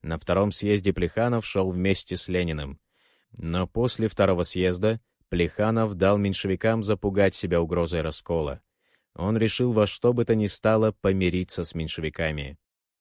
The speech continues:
К меньшевикам Плеханова тянул груз его прежних оппортунистических ошибок. Из примиренца к оппортунистам-меньшевикам Плеханов вскоре сам стал меньшевиком. Плеханов истребовал включения в состав редакции «Искры»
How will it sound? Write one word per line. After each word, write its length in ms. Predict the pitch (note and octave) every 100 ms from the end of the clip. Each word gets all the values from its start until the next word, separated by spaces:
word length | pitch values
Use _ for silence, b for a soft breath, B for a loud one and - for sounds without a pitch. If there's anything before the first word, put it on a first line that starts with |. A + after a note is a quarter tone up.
| _ -
К 60 |
меньшевикам 720 | D#2+ E2 - F2 E2 A2+ C#3
Плеханова 580 | A#2+ G#2+ - A#2+ B2 A2
тянул 380 | - G2+ G#2+ G2
груз 360 | F#2+ A#2 A2
его 220 | G#2 F#2+ F2+
прежних 640 | - G#2+ A2+ F#2+ G#2 - -
оппортунистических 1040 | G2+ G2+ - G2 F2+ - F2+ - - D#2+
ошибок. 580 | D#2+ - F2+ D#2 C#2+ _ _ _ _ _ _ _
Из 280 | - B2 -
примиренца 680 | A2+ A2 G#2 A2+ A#2 - F#2+
к 80 |
оппортунистам-меньшевикам 1500 | G2 G2+ F#2 G#2 A2 - F#2+ F2+ F2 - F2+ E2 A2 A2 D#2+ _ _ -
Плеханов 640 | E2+ - - G#2 G#2+ G2+
вскоре 440 | - - A#2 A#2+
сам 420 | G#2+ - A#2+ B2
стал 320 | A#2 - A2 A2
меньшевиком. 840 | G#2 G2 - F2+ - F2 D2+ C#2 _ _ _ -
Плеханов 680 | D#2+ D2+ F2+ F#2+ G2+ G2
истребовал 560 | G2 - - F#2+ G2 G2+
включения 800 | - F#2+ F2+ - G#2 A2+ A#2 A2+
в 60 |
состав 500 | - G2 - G2+ F#2
редакции 540 | F2+ F2 F#2 - - F2
«Искры» 600 | - A2+ - A2+ A#2+